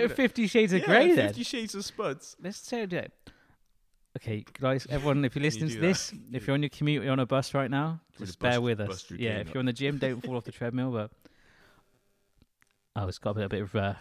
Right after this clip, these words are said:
Speaker 2: feedback from my phone.
Speaker 1: It's your nose, isn't it?
Speaker 2: Yeah. So you're reading Fifty Shades of Grey, you've opened the book. "I've never peeled a potato before in my life,"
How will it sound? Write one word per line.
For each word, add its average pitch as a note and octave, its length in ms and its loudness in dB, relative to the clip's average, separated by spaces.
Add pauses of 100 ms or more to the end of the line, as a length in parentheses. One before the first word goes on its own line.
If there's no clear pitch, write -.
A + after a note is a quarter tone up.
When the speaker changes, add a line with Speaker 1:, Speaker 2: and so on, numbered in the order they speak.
(240)
Speaker 2:
feedback A2 320 0
from A2 120 -6
my G2+ 40 -4
phone. G2 260 -4 (200)
Speaker 1:
It's A#2+ 100 -14
your G#2+ 120 -12
nose, G#2+ 280 -10
isn't E2+ 200 -12
it? - 80 -18
Speaker 2:
Yeah. G2+ 240 0 (100)
So - 220 -16
you're B2 240 2
reading F3 240 2
Fifty C#3+ 280 0
Shades B2 260 2
of G#2 80 -2
Grey, A2+ 240 4
you've A2+ 300 -2
opened A#2+ 300 0
the G#2 40 0
book. G#2+ 360 -2 (1300)
"I've C3+ 160 6
never C#3 220 8
peeled B2 320 4
a F2 60 2
potato G2 460 2
before D#2+ 300 0
in E2+ 60 0
my E2+ 120 4
life," G2 480 2